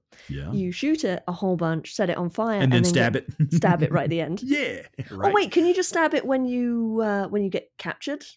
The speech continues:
Speaker 2: by it, when you get caught by it, when it's eating
Speaker 1: If,
Speaker 2: you and you do the little
Speaker 1: if you
Speaker 2: spinny
Speaker 1: have
Speaker 2: wheel
Speaker 1: the
Speaker 2: thing?
Speaker 1: executioner s-, skill, you can.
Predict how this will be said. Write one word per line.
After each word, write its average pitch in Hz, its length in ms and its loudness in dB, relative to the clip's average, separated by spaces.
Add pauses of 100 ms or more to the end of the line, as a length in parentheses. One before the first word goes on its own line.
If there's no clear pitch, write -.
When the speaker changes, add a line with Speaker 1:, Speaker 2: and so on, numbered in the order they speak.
(140)
Speaker 2:
by 269 140 0
it, - 60 -6
when 220 120 2
you 196 80 0
get - 160 -6
caught 202 260 -8
by 247 240 -6
it, - 160 -14
when 202 160 -4
it's 175 120 -8
eating 196 260 0
Speaker 1:
If, 226 40 2
Speaker 2:
you 226 120 2
and 214 80 -4
you 190 80 -2
do 185 160 -2
the 180 240 -2
little 175 360 -2
Speaker 1:
if 165 300 2
you 135 140 4
Speaker 2:
spinny 117 120 2
Speaker 1:
have 107 100 2
Speaker 2:
wheel 95 80 -2
Speaker 1:
the 92 80 0
Speaker 2:
thing? 90 60 0
Speaker 1:
executioner 92 540 -4
s-, - 180 -10
skill, 80 320 -8
you 65 140 -14
can. 62 240 -18